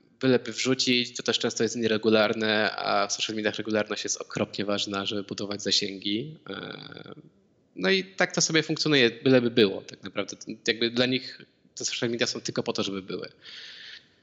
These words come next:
A kolejną taką rzeczą jest też właśnie taka, taka, taka brak, taki brak świadomości efektów, e, ich działań.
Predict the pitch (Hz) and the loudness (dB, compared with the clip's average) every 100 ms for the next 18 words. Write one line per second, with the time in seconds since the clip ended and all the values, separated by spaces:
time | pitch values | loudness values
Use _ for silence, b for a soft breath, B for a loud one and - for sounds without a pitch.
0 | - 160 180 180 185 175 170 180 170 170 | -2 4 6 6 6 4 6 6 6 4
1 | 156 160 - - - 156 - 151 - 151 | 4 4 6 4 2 0 0 -2 -4 -2
2 | 143 139 143 139 - 143 135 139 - 139 | -2 0 -2 0 0 2 2 0 -2 -6
3 | - - 135 131 131 - 135 127 131 127 | -6 -8 -2 2 4 4 4 4 6 4
4 | - 117 - 113 - - 135 - - 101 | 4 2 0 -2 -2 -6 -10 -8 -6 -4
5 | 101 95 - - - 98 90 80 | -2 -4 -4 -8 -4 0 0 -2